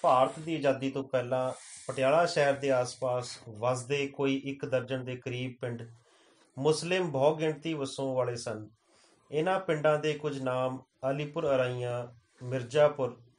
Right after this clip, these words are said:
ਜੋੜਾ ਰਸੂਲਪੁਰ, ਭਟੇੜੀ, ਫਰੀਦਪੁਰ, ਦੌਣ, ਕੌਲੀ, ਹਸਨਪੁਰ, ਸੈਫਦੀਪੁਰ ਹਨ, ਜਿਨ੍ਹਾਂ ਵਿੱਚ ਉੱਨੀ ਸੌ ਸੰਤਾਲੀ ਤੋਂ ਬਾਅਦ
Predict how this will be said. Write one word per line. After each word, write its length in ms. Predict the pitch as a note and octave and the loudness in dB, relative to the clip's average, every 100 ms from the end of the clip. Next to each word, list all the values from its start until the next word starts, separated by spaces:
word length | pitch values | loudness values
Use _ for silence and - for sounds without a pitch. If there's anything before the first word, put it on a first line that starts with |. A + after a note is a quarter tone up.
| - | -18
ਜੋੜਾ 400 | A#2+ C3 C#3 D#3+ | -8 -2 2 4
ਰਸੂਲਪੁਰ, 720 | D3+ - C3 C3 B2 C3 A#2+ - - - _ _ _ G3+ | 2 -2 -6 -6 -6 -6 -6 -14 -20 -20 _ _ _ -4
ਭਟੇੜੀ, 640 | G3+ E3+ C#3 C#3+ C#3+ C#3 _ _ - | 0 2 2 0 -6 -10 _ _ -14
ਫਰੀਦਪੁਰ, 840 | - C#3 D3 D3 - D3+ C#3 - - | -6 -2 -2 -4 -2 -2 -2 -12 -18
ਦੌਣ, 560 | B2 C3 C3 C#3 C#3+ C#3 - - | -4 2 4 4 2 0 -6 -2
ਕੌਲੀ, 580 | C3+ C3 B2+ C#3 C3+ A2+ B2+ | 2 2 0 0 0 0 -2
ਹਸਨਪੁਰ, 560 | B2+ C#3 C#3 C#3 A#2+ - _ _ _ _ _ | -2 -2 -2 -2 -4 -14 _ _ _ _ _
ਸੈਫਦੀਪੁਰ 760 | - - C#3 C#3+ D3 F3 D#3+ C3 | -2 4 6 6 0 -2 -2 -2
ਹਨ, 340 | A#2+ A#2 A#2 - _ _ _ - | -2 -4 -12 -20 _ _ _ -16
ਜਿਨ੍ਹਾਂ 360 | A2+ D3 F3 F3+ | -8 0 2 4
ਵਿੱਚ 440 | D#3 C3+ - - _ | 2 -4 -10 -10 _
ਉੱਨੀ 300 | D3 D3+ F3 | -6 -4 -4
ਸੌ 220 | G3 F#3+ F3 | -4 -4 -2
ਸੰਤਾਲੀ 540 | F3 D#3 C#3 C3+ C#3 | -2 0 4 4 2
ਤੋਂ 140 | C#3 | -2
ਬਾਅਦ 400 | B2+ B2 A#2+ B2 | 0 4 4 2